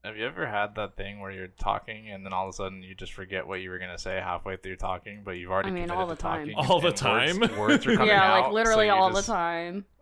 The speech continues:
Speaker 1: like, words
Speaker 3: Yeah.
Speaker 1: were already coming out of my mouth, so I was like, "I guess I'll just keep talking," but I just forgot what I was saying.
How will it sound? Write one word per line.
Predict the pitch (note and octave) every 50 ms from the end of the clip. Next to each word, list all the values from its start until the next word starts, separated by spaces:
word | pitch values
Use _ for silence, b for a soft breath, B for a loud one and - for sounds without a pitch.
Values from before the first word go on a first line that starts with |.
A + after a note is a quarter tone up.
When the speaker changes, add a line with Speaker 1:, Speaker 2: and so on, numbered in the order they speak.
| _ -
Speaker 1:
like, | A#2+ A#2 A2+
words | A#2 A#2 A#2 B2 C3+ C3+ C3+
Speaker 3:
Yeah. | C3+
Speaker 1:
were | C3
already | C3+ C3+ C3 B2
coming | - C3 B2 A#2+ A2+
out | A2+
of | A2
my | G#2
mouth, | G2+ G2+ G#2+ A2 A2
so | G#2+ G2+
I |
was | F#2+ F#2 F#2+ G2
like, | F#2+ F#2 F#2 - - _ _ -
"I | - F#2
guess | F#2 F#2+ F2
I'll | G2
just | G2 - -
keep | - G2+ -
talking," | - F#2 G2+ A#2 - G2 F#2 F#2
but | F#2 F#2
I | F#2
just | F#2 -
forgot | - G2 F#2 F#2+ F#2 F#2 F#2 F2+
what | F#2 F#2
I | F#2 F2+
was | E2+ -
saying. | - G2 F#2+ F2+